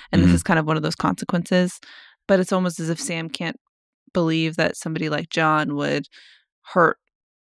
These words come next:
Speaker 1: or make a decision like this that, uh, has sent Gilly into this understandable spiral.
Speaker 2: Do you th-, believe that Sam has issues to face in this chapter that he's personally growing from, or do you think it's more focused on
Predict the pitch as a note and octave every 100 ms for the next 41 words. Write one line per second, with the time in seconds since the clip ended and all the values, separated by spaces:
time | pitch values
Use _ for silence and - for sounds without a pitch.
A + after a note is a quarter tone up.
0 | _ _ F3 E3+ E3 E3 E3+ - D3+ D#3
1 | D3+ D3 D3 C#3 D3 D#3 - - C#3+ -
2 | D3+ D#3+ D#3+ - E3 - E3 D#3+ D#3 D3+
3 | F#2+ - A3+ F3 F3 - - F3+ F3 -
4 | G3 A3+ F#3+ E3 E3 F3 _ _ - -
5 | D#3+ - - - - G2+ B2 - _ _
6 | - G#2 A#2 F#2+ F2+ - - F2 F2+ F#2
7 | F#2 - - F2 E2 E2+ D#2+ - - -
8 | F2+ F2 D#2+ E2 F2 E2 D#2 D#2+ - E2
9 | - D2+ D#2 D#2+ E2 - - E2 E2 D#2+
10 | D#2+ E2 D#2 E2+ E2+ D#2 D#2 D2 D2+ -
11 | - D#2+ D#2 D#2+ D#2 E2 D2+ D2+ - D#2+
12 | D#2 D#2